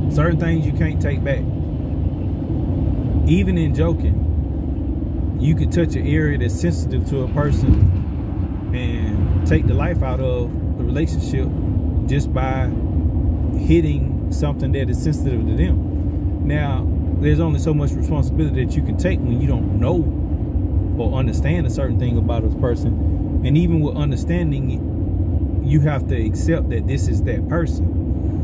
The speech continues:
There's only so many times a person is going to, this is not biblical, but this is real.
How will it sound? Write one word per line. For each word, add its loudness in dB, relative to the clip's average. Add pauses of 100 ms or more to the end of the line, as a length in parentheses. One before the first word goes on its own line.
(1080)
There's 2
only 0
so 0
many 0
times 0
a -2
person 0
is -2
going 0
to, 0 (680)
this 0
is 0
not 0
biblical, 2
but 0
this 2
is 0
real. 2